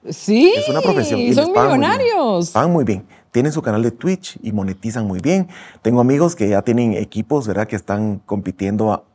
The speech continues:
Speaker 2: en grandes ligas con grandes patrocinadores. Entonces, digo,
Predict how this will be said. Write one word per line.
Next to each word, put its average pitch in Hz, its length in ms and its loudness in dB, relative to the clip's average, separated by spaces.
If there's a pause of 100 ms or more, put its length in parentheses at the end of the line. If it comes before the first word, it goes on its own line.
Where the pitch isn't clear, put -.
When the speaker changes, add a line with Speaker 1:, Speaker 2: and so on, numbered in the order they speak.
(160)
Speaker 2:
en 104 160 -2
grandes 117 400 2
ligas 147 380 0 (360)
con 110 300 -2
grandes 120 340 4
patrocinadores. 123 600 2
Entonces, 147 340 -2 (380)
digo, 117 300 2